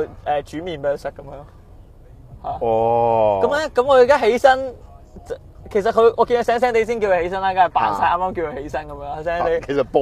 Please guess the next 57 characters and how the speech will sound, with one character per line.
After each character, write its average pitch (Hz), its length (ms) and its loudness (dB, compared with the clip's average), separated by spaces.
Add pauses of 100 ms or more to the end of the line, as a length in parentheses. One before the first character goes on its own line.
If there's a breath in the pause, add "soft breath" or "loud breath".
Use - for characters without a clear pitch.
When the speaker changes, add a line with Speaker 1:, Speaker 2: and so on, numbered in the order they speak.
(140)
Speaker 2:
撚 135 100 6 (200)
住。 165 120 -8 (160)
Speaker 1:
係 170 120 6
啊， 180 140 10
望 185 180 6
住， 180 140 2
喂， 180 200 6
喂， 196 220 4
喂， 294 680 4
誒， - 20 6
醒 269 140 6 (120)
咯 320 380 12 (140)
喎， 220 240 -2 (220)
誒， 269 100 2
醒 262 240 6
咯 311 180 2
喎， 415 580 8 (100)
噉 320 80 -4
樣， - 680 -2
跟 294 320 6
住 226 60 -6
之 277 80 6
後 233 100 8
啊， 196 100 6
喂， 202 160 6
喂， 190 80 6
起 190 140 4
身 233 140 2
啦， 220 100 2
喂， 175 140 6
食 165 160 -4
麵 160 160 -4
啦， 170 180 6
喂。 156 80 4 (300)
我， 175 120 -2
跟 - 220 2
住 196 120 4
我 180 60 6
就， 170 100 4
Speaker 2:
啊。 151 80 6
Speaker 1:
唉， 190 260 8
冇， 170 120 -4
我， 170 200 4
我， 170 200 0 (100)
我 196 80 0
咁 190 240 -6
Q 202 160 2
兩 156 180 0
個， 151 160 -2
煮 160 140 -8
咗 175 40 -2
兩 151 220 -6
個 147 60 -10
麵 143 120 -14
噉 143 80 -14
樣。 143 220 -10
Speaker 2:
哇， 127 520 4